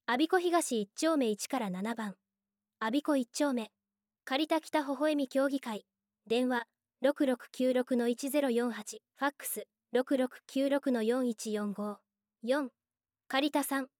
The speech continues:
五から八丁目。我孫子二丁目一から四、八から十番。三丁目二番一号。我孫子東一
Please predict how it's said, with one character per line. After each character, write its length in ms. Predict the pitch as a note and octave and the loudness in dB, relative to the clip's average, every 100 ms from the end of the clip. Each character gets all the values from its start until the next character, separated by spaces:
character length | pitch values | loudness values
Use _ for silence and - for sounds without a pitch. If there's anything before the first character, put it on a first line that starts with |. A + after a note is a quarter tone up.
| _ _ | _ _
五 120 | - | 0
か 140 | F4+ E4+ | 2 2
ら 80 | A#3+ | 0
八 280 | G3+ - | -4 -8
丁 200 | - C#4+ | -2 0
目。 180 | B3+ G#3+ - _ _ _ _ _ | 0 -4 -10 _ _ _ _ _
我 120 | - A#3+ | -2 0
孫 100 | D4+ | 2
子 140 | E4 | 2
二 120 | D4+ | 2
丁 220 | C#4+ F4 D#4+ | 2 2 2
目 140 | A#3 | 0
一 160 | G#3 - | -2 -4
か 120 | C4 | -4
ら 120 | G#3 | -4
四、 260 | F3+ G#3+ G#3+ _ _ _ - | -4 -6 -8 _ _ _ -8
八 260 | C4+ - | -6 -4
か 120 | - | 0
ら 120 | C#4+ G#3 | 0 0
十 240 | A#3 C#4+ | 0 0
番。 220 | B3+ G#3+ - _ _ _ - | -2 -6 -10 _ _ _ -12
三 260 | - D4 | -4 -2
丁 220 | F4 F#4 F4+ | 0 2 2
目 140 | C4+ | 2
二 140 | A3 | 2
番 220 | A3+ C4+ B3+ | 0 0 0
一 200 | - A3+ | -2 -4
号。 240 | A3 G3 _ _ _ _ _ _ _ | -4 -6 _ _ _ _ _ _ _
我 100 | - | -2
孫 100 | B3 D#4+ | 0 2
子 100 | F#4 | 2
東 420 | F4 E4+ - | 4 2 0
一 100 | A3+ | -2